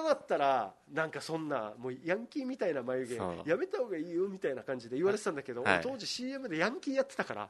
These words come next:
Speaker 2: ああ、まあそっか。
Speaker 1: それの撮影になるたびにめっちゃ細くなるわけよ。<laughs> そのメイクの人が。
Speaker 2: やむを得ずですもんね。
Speaker 1: そう。っていうのもあったんだけど、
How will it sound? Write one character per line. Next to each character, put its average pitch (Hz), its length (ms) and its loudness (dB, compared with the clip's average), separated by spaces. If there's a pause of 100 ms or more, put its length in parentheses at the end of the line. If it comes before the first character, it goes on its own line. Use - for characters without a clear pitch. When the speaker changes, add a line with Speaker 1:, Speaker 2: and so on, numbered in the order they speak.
Speaker 2:
あ 123 200 12
あ、 117 60 8
ま 113 140 8
あ 113 40 2
そ 151 100 4
っ - 20 8
か。 147 60 8
Speaker 1:
そ - 60 8
れ 101 60 10
の - 80 8
撮 - 240 -4
影 294 140 2
に 285 40 -2
な 277 80 12
る 277 60 6
た 226 80 4
び 147 100 -4
に - 80 -8
め 151 100 -2
っ - 40 -6
ち - 80 -8
ゃ - 40 -2
細 208 200 0
く 202 80 2
な 170 80 4
る 127 60 0
わ 120 60 -4
け - 80 -6
よ。 - 60 -16 (520)
<laughs> - 460 4
そ - 240 8
の 175 140 6
メ 196 200 10
イ 226 60 6
ク 202 120 4
の 160 80 2
人 151 160 0
が。 127 200 4
Speaker 2:
や 151 140 12
む 214 140 12
を 220 140 12
得 226 160 12
ず 131 100 10
で 196 100 12
す 160 60 12
も 98 120 4
ん 98 60 0
ね。 110 80 12
Speaker 1:
そ 131 40 12
う。 - 20 10
っ - 60 -4
て 302 80 6
い 320 80 10
う 339 40 8
の 269 100 8
も 180 80 6
あ 202 40 6
っ 220 120 -4
た 339 120 10
ん 330 80 0
だ 381 80 0
け 180 100 2
ど、 156 300 2